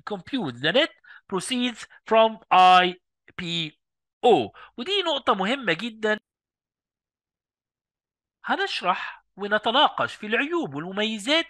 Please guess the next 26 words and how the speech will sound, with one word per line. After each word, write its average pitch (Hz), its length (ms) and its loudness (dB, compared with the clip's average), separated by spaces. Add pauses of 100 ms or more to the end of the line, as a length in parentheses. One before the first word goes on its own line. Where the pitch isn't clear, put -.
اللي 247 140 -2
أنا 320 180 -2 (120)
أبدأ 208 520 -2
في 196 60 0
عملية 262 640 0 (100)
اللي 196 180 -2
هو 254 420 0 (340)
بنسميها 208 580 -2
تأميم، 220 640 -4
يعني 160 280 2
تبقى 170 220 -2
الشركات 185 440 -2
الخاصة 269 400 -2
تتحول 233 680 0 (300)
إلى 208 220 2
الحكومة 180 720 -4 (340)
أو 208 180 2
للسلطات، 190 720 0
نسميها 226 260 -4
going 262 300 2 (120)
public 240 260 0
وتبقى 180 360 0 (220)
ملك 220 300 -4
للشعب. 135 600 -2 (340)
وعايزين 285 480 0
نحسب 127 640 -6